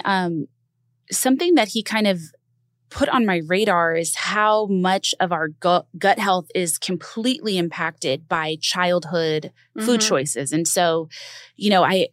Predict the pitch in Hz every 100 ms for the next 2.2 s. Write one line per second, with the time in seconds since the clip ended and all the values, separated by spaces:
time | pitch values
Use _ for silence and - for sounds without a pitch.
0 | - 185 165 - 185 185 165 196 202 196
1 | 180 185 175 175 185 185 180 180 170 170
2 | 202